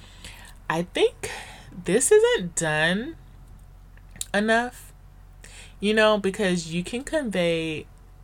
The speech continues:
so much more oftentimes with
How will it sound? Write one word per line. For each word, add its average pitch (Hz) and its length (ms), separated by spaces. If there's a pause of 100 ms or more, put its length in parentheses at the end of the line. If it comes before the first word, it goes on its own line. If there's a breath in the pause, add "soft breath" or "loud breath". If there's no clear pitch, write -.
(300)
so - 440
much 269 320
more 156 500
oftentimes 226 1120 (460 loud breath)
with 160 420